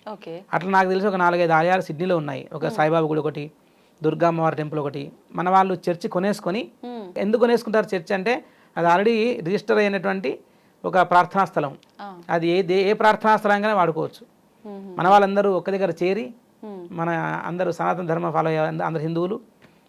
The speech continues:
Speaker 2: వాళ్ళు అందరూ తలవా చేవేసి
Speaker 1: హ్మ్.
Speaker 2: అలాంటి చర్చలన్నీ కొనుక్కొని ఆలయాలు కట్టేసుకున్నారు.
Speaker 1: చాలా ఛాలెంజెస్ ఫేస్
Speaker 2: ఆ,
Speaker 1: చేయాల్సి ఉంటుంది
Speaker 2: వాళ్ళు
Speaker 1: కదా,
Speaker 2: వాళ్ళ
Speaker 1: కొత్తగా ఆలయం
Speaker 2: చాలా, చాలా.
Speaker 1: నిర్మించాలంటే.
Speaker 2: ఇప్పుడు నేను ఒక ఆలయంలో పనిచేశాను కొంతకాలం,
Speaker 1: హ్మ్.
Speaker 2: శారదాంబ ఆలయం. ఆ ఆలయము purely అక్కడ ఉండేటువంటి మున్సిపాలిటీ, ఆ ఏరియా కౌన్సిల్ పర్మిషన్ ఇవ్వడం వల్ల క్లోజ్ చేయాల్సి వచ్చింది.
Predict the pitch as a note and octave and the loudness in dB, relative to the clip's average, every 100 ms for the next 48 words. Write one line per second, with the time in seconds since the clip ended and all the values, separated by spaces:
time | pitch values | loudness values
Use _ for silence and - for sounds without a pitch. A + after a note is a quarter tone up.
0 | _ D#3 E3 E3 D#3+ F3+ F#3 - E3+ F#3 | _ 2 4 2 0 0 0 0 2 0
1 | F3 E3+ F3 E3 B3 - _ G#3 F#3+ F3 | 0 -4 -4 -6 -10 -14 _ -16 -10 -2
2 | F3+ F#3+ E3 E3 - F#3 F#3+ F3 G3 F3 | 2 2 0 -4 -2 -2 0 -2 0 0
3 | E3+ F3 D#3 D#3+ - D3+ C3 - _ G#3+ | 0 0 -2 -6 -10 -14 -16 -16 _ -12
4 | A3 A#3 G#3 G3+ G#3 G#3+ G#3+ F#3+ - D#3+ | -8 -6 -6 -8 -10 -14 -12 -12 -6 -4
5 | F3 - F#3 F3 F3+ F#3 D#3+ D#3+ E3 G#3 | -4 -6 -6 0 2 2 0 0 -2 -4
6 | G3 F#3+ - D3+ E3+ F3 D3+ D#3+ E3+ E3 | -6 -6 -4 -4 -8 -8 -8 -8 -12 -16
7 | - E3+ F#3 F3 E3+ F#3+ A3+ F#3 F3+ E3+ | -14 -8 -4 0 2 2 0 -2 -4 -4
8 | D3+ C#3 C3+ D3+ C#3+ F3+ - _ _ _ | -6 -6 -8 -4 -4 -6 -12 _ _ _
9 | - D#3 E3+ F#3 E3+ D3 D3 C#3+ A#3+ - | -4 2 4 4 2 0 0 -2 -8 -14
10 | _ _ _ _ - - F3 G3 A3+ C4 | _ _ _ _ -2 4 4 4 2 0
11 | G#3 A3 - - _ _ F3 G3+ A3 A3 | 0 -4 -6 -14 _ _ -4 0 0 0
12 | C#4 C#4 - _ _ E3+ F#3 F#3 G#3 G3+ | -2 -4 -12 _ _ -4 -2 -2 -2 -2
13 | G3 F#3 F3 - F#3+ F#3 F3 E3+ F3 F#3 | -4 -6 -6 0 0 2 0 0 0 0
14 | D#3+ E3 E3+ F3 F3 D#3+ F3 E3+ E3+ F3+ | 0 -4 -6 -6 -6 -4 -4 -4 -4 -2
15 | E3+ G3 E3+ D3+ D3+ C#3+ C#3+ C3+ | -2 -2 -4 -4 -4 -6 -12 -16